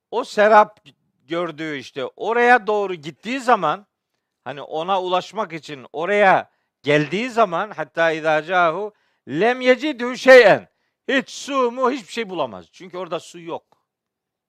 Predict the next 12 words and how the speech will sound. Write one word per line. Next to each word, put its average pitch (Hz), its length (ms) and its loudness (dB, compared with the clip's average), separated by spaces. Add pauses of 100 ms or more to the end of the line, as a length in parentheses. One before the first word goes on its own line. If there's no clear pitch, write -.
(800)
O 196 80 -10
sadece 254 500 -2
su - 380 -16
zannediyor. 120 720 -8 (800)
Bir 226 120 -8
görüntü 208 520 -4
yanılmasıyla 202 1040 -2 (480)
uzakta 208 460 -4
gördüğü 160 500 -8
şeyi 233 480 -8 (640)
susuz 226 560 -16
insanın 180 680 -6